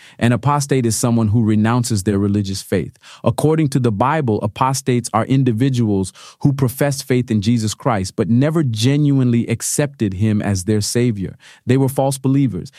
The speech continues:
As First John chapter two verse nineteen states, "Those who turn away from Christ never truly trusted him." Their departure reveals their lack of genuine faith.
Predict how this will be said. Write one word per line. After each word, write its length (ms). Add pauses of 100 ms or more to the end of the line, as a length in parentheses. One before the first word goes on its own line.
(140)
As 180
First 320
John 280
chapter 340
two 200
verse 280
nineteen 420
states, 380 (260)
"Those 300
who 100
turn 260
away 220
from 220
Christ 360
never 280
truly 340
trusted 440
him." 200 (340)
Their 140
departure 520
reveals 480
their 160
lack 280
of 140
genuine 460
faith. 400